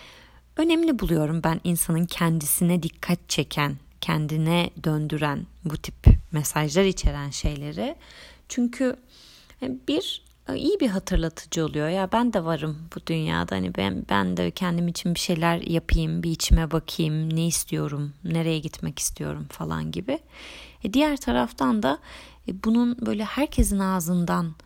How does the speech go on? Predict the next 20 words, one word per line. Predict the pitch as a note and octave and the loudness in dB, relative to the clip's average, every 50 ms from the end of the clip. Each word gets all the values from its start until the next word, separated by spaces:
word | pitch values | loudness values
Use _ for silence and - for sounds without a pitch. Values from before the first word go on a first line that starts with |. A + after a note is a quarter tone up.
| - - - | -20 -20 -6
konuşuluyor | - - F3+ F3 F3 - - G#3 G3 G3+ A3 A#3 A3+ | 0 0 2 2 2 0 -2 -2 2 2 4 4 4
olması, | G3+ F3+ E3 D#3+ D#3 D#3 D#3+ - - - - A3+ C4+ C#4+ - | 2 2 0 0 -2 -2 -2 -2 -2 -2 -2 -2 -4 -4 -4
bir | F#3 - | -2 0
başkasının | - F3 E3 - - - F3 - - A#3 B3 | 0 0 0 0 -4 -6 -4 0 4 4 4
ağzından | A#3+ A3 G3 F#3 E3 D#3+ E3+ E3 E3 E3+ E3 D#3+ | 4 4 2 2 2 0 0 0 0 0 0 -2
bizim | D#3 D3 D3+ D#3+ D#3 D3+ - | -2 -2 -2 -2 -2 -2 -4
kendini | - - E3+ E3+ D#3+ D#3+ E3+ E3+ F3 F3+ | -4 -2 0 2 2 2 2 2 2 2
sevi, | - - - - E3+ D#3+ D#3 E3+ D#3+ E3+ | 0 0 0 0 0 2 2 2 0 0
kendini | F3 - - D#3+ D#3+ D#3+ E3 E3+ E3+ | -4 -4 -2 -2 0 0 0 0 0
önemseyi | E3+ E3 E3 E3 E3 E3 - - - F#3 F#3 E3+ | 2 0 0 0 0 -2 -2 -2 -2 -2 -2 -2
duyuyor | - F3+ F3+ F3 F3+ E3+ | -2 0 0 0 0 -2
olmamız, | E3 D#3+ D#3+ D#3+ E3+ F#3+ B3 F4+ - - - - - - - - - - - - - - - - | -2 -4 -6 -6 -6 -6 -6 -8 -8 -12 -14 -14 -18 -18 -18 -18 -18 -18 -20 -20 -20 -14 -8 -4
"Ya | G#3 G3+ | -4 -2
kendimi | - - A3 G#3+ G#3+ A3 A3+ G#3+ | 0 0 2 2 2 0 0 -2
seveceğim | - - A#3+ A3+ A3+ - C4+ B3+ A#3+ | -2 -2 -2 -2 -2 0 2 2 2
ama | A3 G3 F3+ E3+ E3 E3 - - | 2 2 0 0 -2 -4 -6 -8
acaba | G3 F3+ - G#3 G#3+ F#3 F3+ | -8 -4 -2 0 0 0 0
bencil | F#3+ F#3+ F#3+ F#3+ G#3 G3+ F3+ | 0 0 0 0 -2 -2 -2
gözükecek | F#3+ F3+ F3 F3+ F#3 - - - A3+ A3 A3 - | -2 -2 -2 -4 -6 -6 -2 0 -2 0 0 0
miyim?" | F#3 E3+ D#3+ D#3 | -2 0 -2 -4